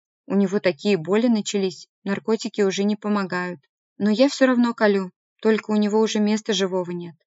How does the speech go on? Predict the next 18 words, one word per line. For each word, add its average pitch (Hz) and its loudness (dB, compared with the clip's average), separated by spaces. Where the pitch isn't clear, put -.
Да, 226 2
прямо 240 4
отсюда 233 0
к - -18
нему 214 0
и 226 0
поеду. 185 -2
Так 262 0
что 269 2
сегодня 285 6
мы 269 10
не 269 8
встретимся. 214 -2
Что? 302 2
Завтра 247 0
ты 294 4
не 359 4
сможешь? 196 -4